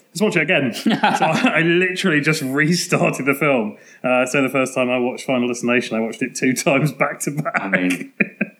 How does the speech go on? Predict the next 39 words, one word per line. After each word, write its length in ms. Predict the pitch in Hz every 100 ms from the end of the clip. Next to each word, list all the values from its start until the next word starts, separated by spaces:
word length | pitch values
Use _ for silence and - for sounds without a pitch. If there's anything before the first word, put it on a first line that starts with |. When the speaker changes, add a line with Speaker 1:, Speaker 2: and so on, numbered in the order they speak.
| _
Speaker 2:
brilliant. 460 | 117 95 90 87 -
I 60 | 107
love 240 | 104 104
that. 340 | 90 85 - - - - -
Um, 440 | 120 131 131 143 165
we 100 | 160
should 200 | 151 135
probably, 480 | 147 135 120 113 110
before 380 | 127 - 131
we 100 | 117
start 300 | 117 117 104
to 100 | -
wrap 200 | 107 107
it 60 | 87
up, 160 | 98 -
we 80 | 110
should 200 | 117 -
probably 440 | 113 104 101 101
talk 360 | - 101 98 -
about 400 | 101 98 92 -
favourite 460 | 98 95 - - -
scenes, 680 | - 92 92 151 160 - -
um, 460 | 92 92 92 95 90
as 220 | 92 90
we 140 | 101 87
always 460 | 92 90 90 87
do. 340 | - 87 95 - - _ -
Dan, 380 | 101 98 98 98
what 220 | 104 -
is, 420 | 85 85 82 - -
uh, 320 | 85 78 73
one 240 | 73 82
of 100 | 73 69
your 120 | -
favourite 420 | - 80 - -
scenes 360 | - 71 71 -
in 80 | 71
Donnie 300 | 73 73 73
Darko? 520 | 73 - - 76